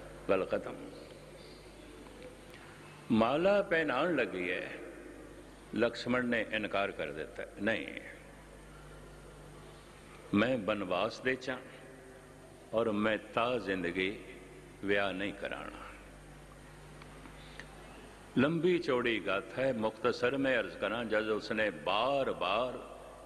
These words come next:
ਇਲਤਜਾ ਕੀਤੀ ਤੋ ਲਕਸ਼ਮਣ ਨੇ ਕਹਿ ਦਿੱਤਾ, "ਜਿਸ ਨੱਕ ਤੇ ਤੈਨੂੰ ਬੜਾ ਮਾਣ ਹੈ,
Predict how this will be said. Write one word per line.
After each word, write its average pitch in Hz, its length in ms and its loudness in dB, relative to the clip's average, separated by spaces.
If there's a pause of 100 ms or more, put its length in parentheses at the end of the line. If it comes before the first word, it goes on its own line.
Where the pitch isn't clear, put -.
(100)
ਇਲਤਜਾ 127 580 4
ਕੀਤੀ 85 420 -4 (1040)
ਤੋ 110 120 6
ਲਕਸ਼ਮਣ 120 580 2
ਨੇ 113 160 2
ਕਹਿ 127 300 2
ਦਿੱਤਾ, 110 320 0
"ਜਿਸ 104 280 -2
ਨੱਕ 107 340 0
ਤੇ 117 180 2
ਤੈਨੂੰ 107 480 0
ਬੜਾ 104 300 4
ਮਾਣ 101 360 2
ਹੈ, 95 280 -4